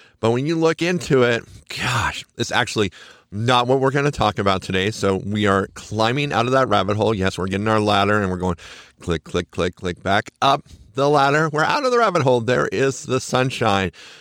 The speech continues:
What we are talking about today is something that I've been struggling with lately. I've had, and I've shared pretty openly and honestly because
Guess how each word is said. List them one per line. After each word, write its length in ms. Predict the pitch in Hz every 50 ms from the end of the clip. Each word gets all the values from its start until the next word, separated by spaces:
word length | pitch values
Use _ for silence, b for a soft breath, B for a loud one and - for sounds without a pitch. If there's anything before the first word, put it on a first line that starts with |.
| B B B _
What 220 | - 113 120 113
we 280 | 120 151 180 185 185 180
are 100 | 156 143
talking 420 | - 147 123 120 113 - 117 107
about 360 | 104 98 98 92 92 92 90 - _ -
today 640 | - - 123 107 104 110 107 101 95 90 87 87 87 - _
is 120 | - 110 113
something 360 | - 170 165 165 - - 127
that 100 | 117 117
I've 180 | 101 127 160 170
been 140 | 214 202
struggling 560 | 190 - - 117 113 139 147 135 123 110 104 104
with 160 | 104 104 -
lately. 400 | 110 117 127 139 127 107 95 92
I've 220 | 90 104 120 123
had, 360 | 123 139 147 151 131 123 131 B B B B B B B B
and 120 | - 143 180
I've 120 | 196 196
shared 240 | - - 156 135 131
pretty 240 | 135 147 139 135 -
openly 460 | - 127 120 - 127 120 117 117 117
and 100 | 113 110
honestly 540 | 87 85 107 104 107 107 104 - 113 113 117
because 440 | 120 127 127 - 143 131 127 127 -